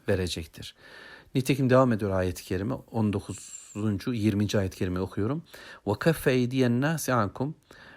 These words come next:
Ee, insanların ellerini sizden çekti Allahu Teala. Ee, yani bu nasıl oldu? Ee, değişik tefsirler var. Ee, daha sonra gelecek bir ayet olduğu için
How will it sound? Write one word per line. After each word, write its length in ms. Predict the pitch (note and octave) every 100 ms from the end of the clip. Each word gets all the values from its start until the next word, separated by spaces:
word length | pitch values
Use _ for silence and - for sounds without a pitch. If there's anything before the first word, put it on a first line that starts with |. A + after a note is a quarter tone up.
| -
Ee, 200 | G2+ F#2+
insanların 600 | G2 G#2 G#2 A2+ A2+ B2
ellerini 640 | A#2 A2 G#2+ G#2+ A2 C3+ D#3+ - _ _
sizden 400 | - - G2+ A#2
çekti 360 | A#2 - A#2 -
Allahu 320 | G#2 F2+ E2+
Teala. 440 | - F2 F2 B2+ - _ - - _ _
Ee, 180 | F#2+ F#2
yani 360 | F#2+ A2+ A2+ A2+
bu 100 | C3
nasıl 280 | D3 - G#2+
oldu? 400 | F#2 F2+ C3+ E3 _ - - -
Ee, 80 | G2 -
değişik 380 | B2 A#2 C3 -
tefsirler 640 | A2+ - A#2 A#2+ G#2+ F2+
var. 260 | G#2+ D3 - - - - - - -
Ee, 160 | G2+ G#2
daha 220 | A#2+ B2+
sonra 300 | - B2 A#2+
gelecek 460 | A#2 A2+ A2 B2
bir 60 | A#2
ayet 300 | G#2+ A2+ -
olduğu 240 | A2+ C3
için 340 | B2+ G#2+ C#3